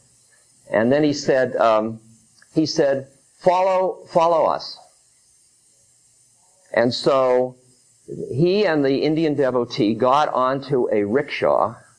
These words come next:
a bicycle rickshaw, and they started down the street, and we got into this huge bus and started to follow them. And then we went into a smaller and smaller street, and then we came to a little house,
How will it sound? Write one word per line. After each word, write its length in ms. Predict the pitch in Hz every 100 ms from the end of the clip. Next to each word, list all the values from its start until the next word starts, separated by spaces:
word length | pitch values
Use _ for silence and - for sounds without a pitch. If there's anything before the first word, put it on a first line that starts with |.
| -
a 240 | 101 95 95
bicycle 460 | 120 120 - 85
rickshaw, 420 | 78 - - 82 - _ - - - _ _ _ _ _ -
and 560 | 117 120 127 123 123 120 - _ _ _ _ _ _ _ _
they 160 | - 131
started 400 | - 147 151 143
down 280 | 147 131 123
the 80 |
street, 420 | 123 - 123 110 -
and 160 | 117
we 120 | 117 147
got 180 | 139
into 100 | 127
this 200 | 107 104
huge 340 | - 139 113 -
bus 300 | 95 117 -
and 100 | 110
started 280 | - 104 110
to 60 |
follow 400 | 110 107 85 82
them. 200 | 101 135 - _ _ _ _ _ _ _ -
And 340 | - 127 123 127
then 140 | 156
we 100 | 156
went 200 | 143 139
into 180 | 135 123
a 60 |
smaller 480 | 113 123 120 127 131
and 100 | 123
smaller 380 | - 117 107 113
street, 420 | - - 101 113
and 140 | - 123
then 140 | 139
we 100 | 151
came 320 | 143 139 127
to 180 | 127 127
a 60 | 113
little 220 | 123 131
house, 460 | - 85 123 -